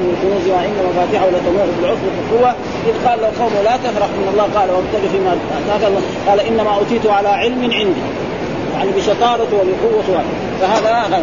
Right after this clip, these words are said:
فهذا معناه أن الإنسان خلق هلوعا، إذا مسه الشر جزوعا، وإذا مسه، لكن قال في ناس استثناء:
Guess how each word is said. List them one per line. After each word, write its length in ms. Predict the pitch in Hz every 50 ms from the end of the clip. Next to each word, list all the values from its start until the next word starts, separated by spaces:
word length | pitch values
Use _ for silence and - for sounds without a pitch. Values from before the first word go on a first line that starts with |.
| 139 -
فهذا 280 | 165 170 214 220 185 156
معناه 260 | 185 180 190 220 226
أن 160 | 220 196 190
الإنسان 420 | 190 175 180 180 - 220 220 208 190 185 -
خلق 340 | 196 214 208 190 - 185 180
هلوعا، 400 | 175 170 214 240 233 220 226 226
إذا 200 | 202 190 180 180
مسه 320 | 185 196 214 202 202 190 180
الشر 240 | 175 - - 214 202 185 185 165
جزوعا، 420 | 170 170 170 220 247 233 233 240 240 - - - 165 - -
وإذا 240 | 180 190 202 202 196
مسه، 340 | 196 226 233 - - 214 190 170 151 - - 175
لكن 480 | 220 233 240 233 - 233 214 196 208
قال 200 | 220 233 254 262 254 - - - - -
في 60 | 233
ناس 260 | 240 233 226 247 247 240
استثناء: 520 | 233 214 - 226 214 - 226 226 214 165